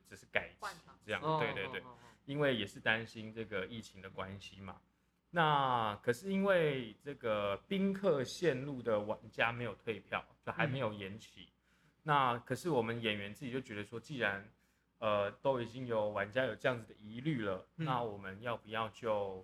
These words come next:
Speaker 1: 干脆就直接由主办单位那边宣布取消？因为当时大概四点多的时候，离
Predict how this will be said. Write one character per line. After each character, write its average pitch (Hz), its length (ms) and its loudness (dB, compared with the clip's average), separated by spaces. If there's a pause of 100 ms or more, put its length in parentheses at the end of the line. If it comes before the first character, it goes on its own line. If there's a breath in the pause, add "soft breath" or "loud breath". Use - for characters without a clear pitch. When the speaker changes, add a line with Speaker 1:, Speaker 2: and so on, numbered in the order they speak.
Speaker 1:
干 107 200 -2
脆 104 240 -8
就 107 260 -6
直 101 160 -20
接 107 220 -12
由 101 220 -8
主 107 120 -18
办 107 200 -2
单 104 180 -4
位 104 100 -8
那 101 80 -10
边 104 160 -12
宣 107 240 -10
布 107 100 -18
取 - 140 -20 (100)
消？ 101 240 -6
因 120 140 -6
为 135 100 -2
当 135 180 2
时 107 200 -16
大 120 140 2
概 117 280 -4 (500 soft breath)
四 - 360 -6
点 107 280 -4
多 117 260 0
的 107 120 -2
时 95 260 -14
候， 98 300 -4
离 107 340 -10